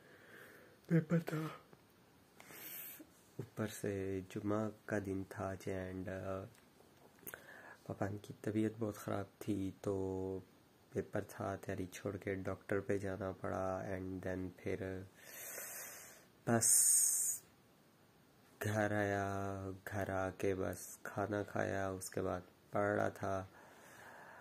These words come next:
अभी भी बस काफ़ी पढ़ा है,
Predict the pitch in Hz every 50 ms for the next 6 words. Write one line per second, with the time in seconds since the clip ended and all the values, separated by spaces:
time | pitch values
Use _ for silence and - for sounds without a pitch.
0 | - - - - - - - - - - - - - - 113 123 131 120 131 131
1 | 117 120 120 113 - - - - - 131 120 117 110 107 101 101 - - - -
2 | - - - - - - - - - 120 113 - - 123 117 113 113 113 107 104
3 | 101 98 98 - - - - 101 98 98 107 110 104 98 104 104 117 117